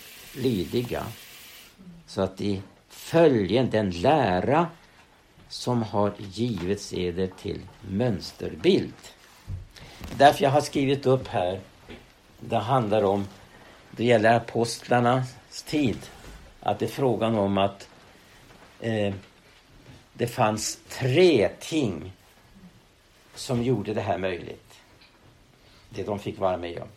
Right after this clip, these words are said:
Och det var den undervisande delen, den karismatiska delen och den sociala delen.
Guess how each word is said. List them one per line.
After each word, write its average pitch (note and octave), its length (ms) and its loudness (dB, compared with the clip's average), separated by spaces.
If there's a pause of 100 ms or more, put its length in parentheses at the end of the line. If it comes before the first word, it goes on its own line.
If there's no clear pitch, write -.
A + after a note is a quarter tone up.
(280)
Och B2 140 0
det A#2 80 4
var A2 200 4
den A2+ 180 0
undervisande A#2+ 920 -2
delen, G#2+ 480 2 (320)
den F#2+ 140 -4
karismatiska A#2+ 1080 -2
delen G#2 520 0 (460)
och A2+ 80 0
den G#2+ 160 0
sociala F2 640 -4
delen. - 420 -12